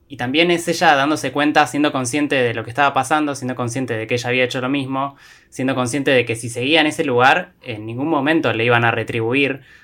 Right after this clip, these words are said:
porque, o sea, Nigel hace mil años que estaba ahí, y en el momento que le tenían que dar su lugar, no se lo dieron,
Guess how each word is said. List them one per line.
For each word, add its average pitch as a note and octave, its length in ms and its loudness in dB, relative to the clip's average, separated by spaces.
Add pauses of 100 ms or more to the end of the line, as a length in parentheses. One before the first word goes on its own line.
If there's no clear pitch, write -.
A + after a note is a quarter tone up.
(200)
porque, G#2+ 500 -6
o A#2 80 -14
sea, A2 140 -4
Nigel B2+ 400 -2
hace A2+ 240 -2
mil B2+ 180 0
años C3 240 2
que A#2 80 -12
estaba B2 240 2
ahí, C#3+ 320 2 (320)
y G#2+ 420 -12
en A#2 120 -6
el A2 80 -8
momento C3+ 280 2
que B2+ 60 0
le A#2+ 80 0
tenían B2 260 2
que B2 120 2
dar B2+ 320 4 (240)
su - 200 -10
lugar, B2+ 520 4
no B2+ 120 -6
se A#2+ 120 -6
lo A#2 80 -2
dieron, B2 520 2